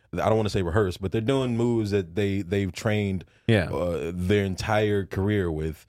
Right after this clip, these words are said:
Speaker 1: So you just go in the ring, and, and, and I fell in love with it because, uh, one of my favorite wrestlers quit W W E, which was, is the, is the N F L of professional wrestling,
Speaker 2: Yeah.
Speaker 1: right?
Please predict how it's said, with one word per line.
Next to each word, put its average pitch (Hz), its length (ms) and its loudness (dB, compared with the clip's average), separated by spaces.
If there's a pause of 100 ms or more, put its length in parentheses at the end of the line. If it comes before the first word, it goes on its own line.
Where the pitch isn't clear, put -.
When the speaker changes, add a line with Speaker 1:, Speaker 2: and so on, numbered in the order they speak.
(220)
Speaker 1:
So 98 280 2
you 98 140 2
just 87 340 -2
go 104 200 2
in 98 60 0
the 101 60 2
ring, 104 320 0
and, 104 160 0
and, 107 160 -2
and 113 220 -2 (280)
I 139 140 4
fell 190 200 2
in 156 60 0
love 147 160 2
with 131 160 0
it 113 200 2
because, 107 480 0
uh, 104 260 2
one 107 160 0
of 123 40 -2
my 113 120 2
favorite 107 300 0
wrestlers 95 400 -2
quit 101 280 0
W 90 220 0
W 87 260 0
E, 151 80 0
which 78 200 -4
was, 80 220 -2
is 78 300 0
the, 80 140 0
is 87 280 -2
the 85 120 0
N 110 140 2
F - 120 -4
L 101 240 0
of - 80 -6
professional 87 440 -2
wrestling, 95 240 2
Speaker 2:
Yeah. 76 140 0
Speaker 1:
right? 90 200 0